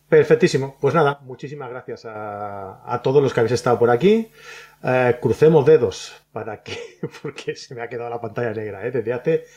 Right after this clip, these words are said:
desde que hemos empezado prácticamente se me ha quedado la pantalla negra. No sé qué ha pasado. Así que voy a intentar, eh, entrar por otro sitio, ah, cerrar la sesión y a ver qué pasa con el vídeo, si se,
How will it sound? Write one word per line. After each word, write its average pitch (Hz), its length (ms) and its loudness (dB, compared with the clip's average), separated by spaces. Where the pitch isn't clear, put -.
desde 127 200 0
que 127 60 4
hemos 156 140 6
empezado 135 320 2
prácticamente 135 480 2
se 123 80 -2
me 120 60 0
ha 131 40 0
quedado 139 180 4
la 127 40 0
pantalla 117 300 2
negra. 95 320 -6
No 120 160 -4
sé 139 280 -2
qué 123 200 -2
ha 104 100 -4
pasado. 92 420 -12
Así - 220 -4
que 117 80 -2
voy 131 100 4
a - 20 4
intentar, 127 460 0
eh, 110 280 0
entrar 120 260 -2
por 131 100 0
otro 123 140 2
sitio, 220 320 2
ah, 113 1080 -2
cerrar 123 260 -2
la 131 80 2
sesión 214 640 -2
y 107 680 -6
a 101 100 -2
ver 104 160 -2
qué - 140 -2
pasa 147 320 0
con 143 120 6
el 123 120 2
vídeo, 139 360 2
si 123 160 0
se, 107 460 4